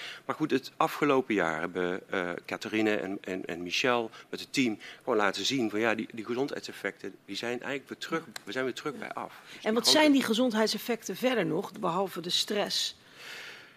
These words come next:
Speaker 1: Ehm,
Speaker 2: En wat, wat, wat, wat doet dat gevoel van onveiligheid en die stress met je gezondheid?
Speaker 1: Ja, ook dat is weer een hele bureaula vol met,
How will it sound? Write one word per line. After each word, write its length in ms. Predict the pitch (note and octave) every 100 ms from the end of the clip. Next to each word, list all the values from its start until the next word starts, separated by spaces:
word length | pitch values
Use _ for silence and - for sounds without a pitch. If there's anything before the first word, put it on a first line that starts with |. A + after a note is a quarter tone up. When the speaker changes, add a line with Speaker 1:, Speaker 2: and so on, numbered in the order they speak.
| _ _
Speaker 1:
Ehm, 920 | - D3 D3 D3 C#3+ C#3+ C#3+ C#3+ C#3
Speaker 2:
En 140 | C#3 C3+
wat, 100 | C3
wat, 60 |
wat, 200 | G3+ F3+
wat 200 | G3+ D3+
doet 320 | C4+ C4+ - -
dat 180 | A3 G#3
gevoel 360 | F#3 - B3+
van 180 | B3 G#3+
onveiligheid 500 | G3 G#3 G3+ F#3 F#3
en 60 | F#3
die 100 | F#3
stress 320 | - G#3+ -
met 180 | G3+ -
je 60 |
gezondheid? 580 | G3 E3 E3+ E3 D#3+ A#3+
Speaker 1:
Ja, 100 | C3
ook 160 | - C3
dat 160 | E3 E3
is 100 | C#3+
weer 140 | D3+
een 60 | C#3
hele 240 | E3+ E3
bureaula 640 | C3 C3 E3 F#3 C#3 A#2+ A2+
vol 260 | C#3+ D3
met, 440 | B2+ A#2+ A2+ -